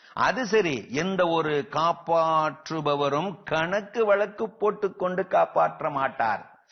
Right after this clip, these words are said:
காப்பாற்றும் ஒருவரை கடவுள் காப்பாற்றாமல் விட மாட்டார். கயவர்களை கூட காப்பாற்றி விடு, ஆனால்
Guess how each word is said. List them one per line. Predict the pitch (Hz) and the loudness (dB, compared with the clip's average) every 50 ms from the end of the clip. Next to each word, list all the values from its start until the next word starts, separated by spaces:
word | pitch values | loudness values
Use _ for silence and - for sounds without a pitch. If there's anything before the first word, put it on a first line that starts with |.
| - - - | -20 -16 -6
காப்பாற்றும் | - 95 98 120 - - 117 117 117 - - - 175 180 175 | 0 0 2 2 4 4 4 4 4 2 -2 -2 0 0 2
ஒருவரை | 170 165 165 160 151 151 147 143 131 127 110 - - - _ _ | 2 2 2 4 2 2 4 2 0 0 -4 -6 -14 -20 _ _
கடவுள் | - 117 113 113 123 120 113 117 117 113 110 107 104 98 - | -2 0 2 2 2 0 0 0 0 0 -2 -2 -4 -6 -6
காப்பாற்றாமல் | - - 110 113 110 - - 113 110 107 104 - - - 110 110 107 107 104 104 | -4 -2 0 0 0 0 0 2 2 2 0 -2 -2 -2 0 0 0 -2 -4 -4
விட | 101 101 98 104 101 | -4 -2 -2 -2 -2
மாட்டார். | 98 95 95 90 - - 95 90 87 82 80 82 - - _ _ _ _ _ _ _ _ _ - _ _ - | -2 -2 -4 -6 -4 -2 0 0 0 0 -2 -4 -10 -16 _ _ _ _ _ _ _ _ _ -20 _ _ -2
கயவர்களை | 127 135 143 151 139 139 139 120 107 131 127 123 123 - | -2 0 0 2 2 2 0 2 0 0 -2 -2 -2 -4
கூட | - - 180 196 208 202 | -2 0 2 4 4 4
காப்பாற்றி | - - 202 202 202 202 - 196 190 175 - - - 185 175 | 4 4 4 4 2 2 2 2 2 2 2 -2 -4 -2 -2
விடு, | 165 170 160 170 160 | 0 2 2 4 4
ஆனால் | 160 160 160 160 151 143 135 123 | 6 4 4 4 4 2 2 0